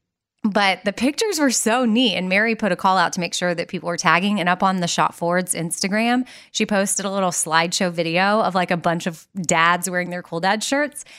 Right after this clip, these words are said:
and I just smiled the entire time because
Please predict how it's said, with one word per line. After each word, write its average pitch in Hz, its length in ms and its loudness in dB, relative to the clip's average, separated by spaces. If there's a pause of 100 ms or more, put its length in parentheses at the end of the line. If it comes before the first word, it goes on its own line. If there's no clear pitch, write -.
(100)
and 226 140 0
I 254 80 2
just 370 200 -2
smiled 180 500 2
the 175 420 -8 (200)
entire 180 840 0 (180)
time - 560 -2
because 220 520 0